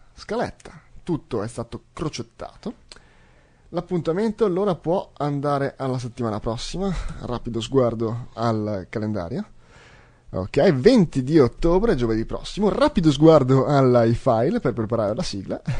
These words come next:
<laughs> Intanto facciamo un giro di saluti. Io sono Michael Sacchi dagli Astronautica Studios.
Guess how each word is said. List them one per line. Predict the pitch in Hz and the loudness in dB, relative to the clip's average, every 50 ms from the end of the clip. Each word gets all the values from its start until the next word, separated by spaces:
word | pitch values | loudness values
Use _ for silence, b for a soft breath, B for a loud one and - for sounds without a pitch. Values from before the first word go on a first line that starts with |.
| B B | B B
<laughs> | B B 127 135 131 113 | B B -4 -2 0 0
Intanto | 127 123 123 - 143 135 123 - | -2 -2 -2 0 -2 0 0 -2
facciamo | 120 123 120 - 131 123 123 | -4 -4 -4 -2 0 0 0
un | 123 123 | 0 0
giro | 127 131 135 131 | 0 2 0 0
di | 131 127 | 0 0
saluti. | 127 190 240 190 - | -2 0 -2 0 -2
Io | 113 92 | -4 -8
sono | - 107 101 101 | -6 -8 -8 -6
Michael | 107 123 151 151 147 - 131 127 | -4 -2 -2 -2 0 -2 -6 -2
Sacchi | - 170 139 - - | -2 -2 -2 -2 -4
dagli | 101 95 101 | -6 -4 -4
Astronautica | 101 98 - 120 123 131 127 127 113 120 101 | -6 -6 -6 -4 -2 -2 -2 -4 -6 -8 -8
Studios. | - - 165 190 240 285 - - - | -6 -4 -4 -4 -4 -6 -8 -10 -14